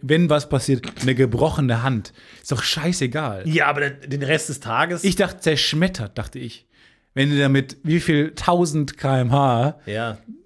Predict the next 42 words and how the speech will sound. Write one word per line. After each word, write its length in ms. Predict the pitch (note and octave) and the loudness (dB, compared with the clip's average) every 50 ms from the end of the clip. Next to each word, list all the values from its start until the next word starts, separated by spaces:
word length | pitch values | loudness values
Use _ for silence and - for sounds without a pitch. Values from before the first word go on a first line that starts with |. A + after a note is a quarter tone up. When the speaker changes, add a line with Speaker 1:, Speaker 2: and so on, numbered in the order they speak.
| - | -20
Speaker 1:
durch 300 | - D3 C#3 C#3+ C#3+ - | -4 0 2 2 2 2
eine, 320 | C#3 C3+ C3 B2 A#2+ B2+ B2+ | 2 2 2 2 2 0 -2
durch 240 | - B2+ C3+ A2 C3 | -2 -4 -2 0 0
einen 100 | C3 C3 | -2 -2
Pfeiler 300 | - - C#3+ F3 F#3+ E3+ | -2 -2 0 0 2 2
Speaker 2:
Ja, 40 | B2+ | 2
aber 80 | A#2 | 0
deine 140 | A#2 D3 C3 | 0 0 0
Speaker 1:
fährst. 140 | B2 A#2 A2+ | 2 2 2
Speaker 2:
Schlabberärmchen, 720 | C3+ C#3+ E3+ F3+ D#3 A#2+ A#2 B2+ C3 C3+ B2+ - D#3 C#3 | 2 2 2 2 2 0 0 -2 -4 -4 -4 -6 -6 -6
die 80 | B2+ B2 | -6 -4
geben 240 | A2+ C3 C3+ C3+ C3+ | -2 -2 -2 0 0
ja 120 | C3 B2 | -2 -2
auch 100 | A#2+ G#2 | -2 -4
sofort 380 | G#2+ B2 - - - A2+ A2+ A2 | -6 -10 -10 -8 -8 -8 -8 -6
nach. 420 | A2+ A#2 C3 A#2+ F#2 - - _ _ _ _ _ _ _ _ _ _ _ _ _ _ _ _ _ _ _ _ _ _ _ _ _ _ _ _ _ _ _ _ _ _ _ _ _ _ _ _ _ _ _ _ _ _ _ _ _ _ _ _ | -6 -6 -6 -6 -8 -8 -12 _ _ _ _ _ _ _ _ _ _ _ _ _ _ _ _ _ _ _ _ _ _ _ _ _ _ _ _ _ _ _ _ _ _ _ _ _ _ _ _ _ _ _ _ _ _ _ _ _ _ _ _
Speaker 1:
Nein. 360 | - B2 F#2 D#2+ D#2+ F#2+ A#2 - _ _ - - - A#4+ A4+ - | -4 -4 -4 -2 -6 -10 -10 -12 _ _ -16 -14 -14 -12 -4 -4
Speaker 2:
<laughs> 960 | - - - - A#5 - - - - - - A5+ - - - - - - - - - B3 - G#3+ F3+ - _ _ - F#2 G#2 C3+ - - F#2 | -4 -4 -4 -10 -4 -4 -4 -4 -4 -10 -12 -10 -10 -10 -10 -10 -12 -12 -12 -12 -12 -12 -12 -12 -14 -18 _ _ -16 -12 -12 -12 -12 -12 -12
So 120 | - B2 | -10 -10
einen 80 | B2 A2+ | -10 -8
bösen 360 | - - C#3+ D#3 D#3 D#3 B2+ | -4 -2 -2 0 0 -2 -4
Blick 180 | A2+ C#3 D#3 - | -4 -6 -6 -4
habe 100 | B2 A2 | -6 -8
ich 40 | G#2 | -4
selten 220 | G#2 C3 C#3+ - - | -4 -4 -6 -6 -10
kassiert. 420 | - G#2+ G2 - - G#2 G2+ G2 - - - - - - _ _ | -14 -16 -16 -12 -10 -10 -10 -10 -12 -16 -20 -20 -20 -20 _ _
Speaker 1:
Ich 80 | - | -6
hab 80 | A2+ - | -2 0
keine 200 | - C#3+ C#3 B2 | 2 2 2 2
Schlabberärmchen. 580 | G#2+ - G2 E2+ F2+ F2 F2 F2 F2 - - | 0 -2 -6 -6 -8 -12 -12 -14 -16 -12 -6
Speaker 2:
Aber 260 | - D#3+ F#3 F#3+ F3+ - - _ _ | -2 -2 -2 -2 -4 -8 -14 _ _
das 200 | - C3 D3+ - | -6 -4 -4 -4
ist 100 | A#3+ A#3 | -4 -4
ja 100 | A#3+ G#3 | -4 -4
verrückt, 260 | - F3 F#3+ F3+ F#3+ | -2 -4 -6 -6 -2
weil 240 | - C#3+ C#3 C#3 C#3 - | -2 -2 -2 -2 -6 -16
diese, 500 | - - C#3 C#3 C#3 D3 C#3+ C3 C#3 - | -20 -20 -16 -12 -8 -6 -4 -4 -4 -4
die 140 | - A#2+ A#2 | -6 -8 -8
stellen 340 | - - - C3+ F3+ G#3 G#3+ | -6 -4 -2 -2 -2 -2 -4
diese 360 | G#3+ F3 D#3+ D#3 D3 B2+ - - | -6 -6 -4 -6 -6 -6 -8 -10
Achterbahn 380 | B2+ B2+ - - - D3 C3+ | -12 -10 -8 -6 -6 -6 -4
her. 180 | B2+ C3+ E3+ | -4 -4 -6